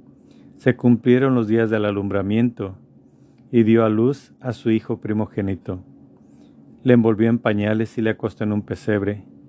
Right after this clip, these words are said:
porque no tenían sitio en el alojamiento. Había en la misma comarca algunos pastores. Se les presentó el ángel del Señor y les dijo: No temáis,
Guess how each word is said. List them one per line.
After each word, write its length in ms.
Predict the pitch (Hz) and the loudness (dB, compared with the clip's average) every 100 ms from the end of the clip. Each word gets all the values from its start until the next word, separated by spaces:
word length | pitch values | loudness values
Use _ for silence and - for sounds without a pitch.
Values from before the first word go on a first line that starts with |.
| - - - - | -20 -20 -20 -4
porque 280 | 123 - 117 | -2 0 2
no 160 | 117 | 2
tenían 380 | - 110 110 110 | 0 0 0 0
sitio 680 | - 123 123 - 113 113 - | -2 -2 -2 0 0 0 -4
en 140 | 123 123 | -2 0
el 140 | 113 | 2
alojamiento. 800 | 107 107 - 104 98 101 - 104 104 _ _ _ _ - - - - - - | 0 -2 -2 -4 -4 -6 -8 -14 -16 _ _ _ _ -20 -20 -20 -20 -20 -2
Había 220 | 135 123 | 2 4
en 60 | 147 | 4
la 120 | 143 | 0
misma 260 | 143 143 127 | 0 -2 -2
comarca 500 | 123 113 120 - 127 | 0 2 0 -2 -4
algunos 340 | 107 104 104 | -2 -4 -6
pastores. 680 | - 113 - 110 110 - - - _ - - - - - - | -6 -8 -6 -4 -4 -6 -20 -20 _ -20 -20 -20 -20 -20 -4
Se 140 | 127 | 2
les 180 | 113 101 | 2 0
presentó 640 | - 110 - 107 98 110 | -2 -2 0 -2 -2 0
el 100 | 113 | 2
ángel 320 | 113 113 120 | 0 0 -2
del 160 | 107 107 | -2 -4
Señor 540 | - 107 101 107 123 - | -4 -4 -2 -2 -4 -8
y 100 | 127 | -6
les 240 | 117 113 92 | 0 0 2
dijo: 400 | 107 - 107 98 - _ - - - - - - | -2 -2 -12 -14 -20 _ -20 -20 -20 -20 -20 -8
No 200 | 131 117 | 0 0
temáis, 640 | - 107 98 107 107 - - | 2 0 2 0 -2 -8 -20